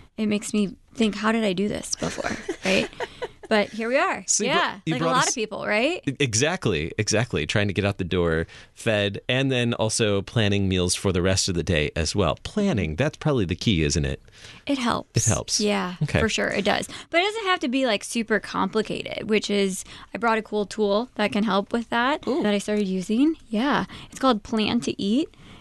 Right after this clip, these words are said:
Speaker 1: It's this really great website. You can load in all of your recipes, you know, those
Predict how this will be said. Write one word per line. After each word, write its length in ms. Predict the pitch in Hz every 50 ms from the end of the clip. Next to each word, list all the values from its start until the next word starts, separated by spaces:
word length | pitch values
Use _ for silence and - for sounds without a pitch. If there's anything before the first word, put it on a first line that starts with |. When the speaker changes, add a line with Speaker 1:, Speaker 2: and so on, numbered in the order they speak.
| - -
Speaker 1:
It's 160 | 226 - -
this 180 | - 226 214 -
really 380 | 196 196 208 208 208 214 220
great 200 | 208 214 214 202
website. 500 | 208 196 196 185 - - 208 202 214 220
You 100 | 226 214
can 220 | 202 - 202 202 196
load 200 | 190 190 196 196
in 160 | 196 196 190
all 300 | - - - 190 190 202
of 80 | 202 202
your 140 | 214 202
recipes, 520 | 196 196 202 - - - 226 226 226 214 -
you 60 | 202
know, 140 | 196 190 190
those 320 | 185 185 185 - - -